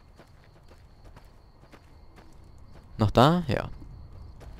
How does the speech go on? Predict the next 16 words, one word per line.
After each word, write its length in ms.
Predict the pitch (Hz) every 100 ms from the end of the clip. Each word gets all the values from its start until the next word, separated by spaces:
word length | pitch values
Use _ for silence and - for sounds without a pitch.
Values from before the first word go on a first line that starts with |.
| - - - 113
Ich 120 | -
glaub's 260 | 110 104
echt, 200 | 90 104
es 140 | 98 -
war 120 | 98
in 60 | 95
der 100 | 87
anderen 280 | 101 101
Richtung. 460 | 98 107 - 90 95 - - - - - - - - - - - - - - - - - - - - - - - - - - - - - - - - - - - - - - - - - - - - - - - - -
Oder 160 | 135
nein! 480 | 110 113 170 196 110 - - - - - - - - - - - - 1077 - - - - - 1077 - - - - - - - - -
Mir 100 | 113
fällt 260 | 110 135 151
gerade 440 | 156 151 143 156
was 200 | 156 156
auf. 480 | - - - - -